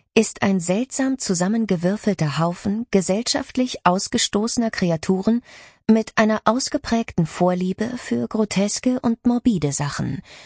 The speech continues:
wie Friedhöfe, Giftmorde und abgetrennte Rosenköpfe.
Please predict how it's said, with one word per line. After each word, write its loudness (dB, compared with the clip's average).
wie 4
Friedhöfe, -2
Giftmorde 2
und -4
abgetrennte 0
Rosenköpfe. -4